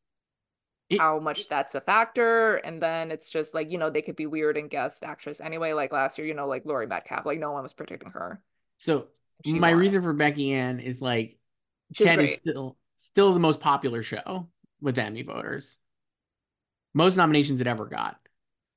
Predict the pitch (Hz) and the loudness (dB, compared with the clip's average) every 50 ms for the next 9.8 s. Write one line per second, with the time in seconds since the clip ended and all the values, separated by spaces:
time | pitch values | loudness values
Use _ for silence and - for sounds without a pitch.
0 | _ _ _ _ _ _ _ _ _ _ _ _ _ _ _ _ _ _ _ _ | _ _ _ _ _ _ _ _ _ _ _ _ _ _ _ _ _ _ _ _
1 | _ - - 127 123 120 117 113 110 110 107 - _ _ _ _ _ _ _ _ | _ -2 0 2 4 4 4 4 2 0 -2 -8 _ _ _ _ _ _ _ _
2 | _ _ _ _ _ _ _ _ - 175 185 190 185 175 139 147 160 175 180 170 | _ _ _ _ _ _ _ _ 0 2 4 4 4 2 0 0 2 4 4 4
3 | 156 151 139 131 156 156 151 147 139 135 127 131 127 123 - 120 117 110 110 110 | 4 2 2 4 4 4 4 4 2 2 0 -4 -10 -8 -6 -4 -2 -2 -2 -2
4 | 113 117 - - - - _ _ _ _ - - 165 156 147 143 131 139 151 151 | -4 -6 -12 -16 -18 -20 _ _ _ _ -6 -2 0 2 2 2 4 4 4 6
5 | 151 143 143 - 151 139 135 127 127 131 127 - 120 113 120 120 110 110 110 - | 6 4 2 0 0 2 2 2 0 0 -4 -10 -10 -8 -6 -4 -4 -4 -4 -4
6 | 113 104 98 104 101 _ _ _ _ _ _ _ _ _ _ _ _ _ _ _ | -6 -6 -6 -8 -12 _ _ _ _ _ _ _ _ _ _ _ _ _ _ _
7 | _ _ _ _ _ _ - 139 156 156 147 147 147 135 147 143 127 - 139 131 | _ _ _ _ _ _ 0 2 4 4 4 4 0 -2 -2 -2 -2 0 -2 -2
8 | - - 123 - 120 110 104 101 101 98 113 160 208 196 160 _ _ _ - - | -2 -4 -6 -4 -4 -2 -2 -2 -2 -4 -6 -8 -8 -8 -10 _ _ _ -8 -6
9 | 135 135 139 131 - 143 135 131 131 123 120 117 117 117 - | -4 -2 -2 -2 2 0 0 2 2 0 0 0 -2 -4 -10